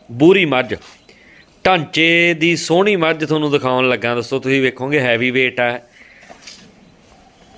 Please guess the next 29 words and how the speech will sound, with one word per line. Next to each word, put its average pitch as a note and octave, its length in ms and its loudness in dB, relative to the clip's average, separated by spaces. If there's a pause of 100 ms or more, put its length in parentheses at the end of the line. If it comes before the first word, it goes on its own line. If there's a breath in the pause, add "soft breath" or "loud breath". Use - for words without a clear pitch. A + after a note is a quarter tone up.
(180)
ਸਟਰਕਚਰ D3+ 560 0
ਇੱਦਾਂ E3 300 0
ਦਾ E3 120 4
ਹੈ D#3 160 4
ਵੀ E3 100 0
ਨੀਲੀ D#3 340 0
ਰਾਵੀ D#3+ 240 2
ਨਸਲ D3+ 300 -2
ਦਾ D3+ 100 2
ਸੀਮਨ D3 360 -2
ਲਵਾ C#3 200 2
ਦਿਓਗੇ C#3 280 0
ਤਾਂ C#3+ 140 0
ਬੱਚਾ C3+ 320 -2
ਸੋਹਣਾ D#3+ 320 -4
ਦੇ C3 120 2
ਦੂਗੀ A#2+ 260 -2
ਨੀਲੀ B2 320 -2
ਰਾਵੀ B2+ 240 0
ਦੇ B2+ 100 2
ਵਿੱਚ। B2+ 220 -2
ਇਹ C#3 200 0
ਨਹੀਂ C#3+ 100 -4
ਪਤਾ B2+ 260 -2
ਵੀ B2+ 60 0
ਬੱਚਾ A#2 300 -2
ਬਲੈਕ A2 420 0
ਹੋਊਗਾ A#2 380 -2
ਜਾਂ A2 380 -2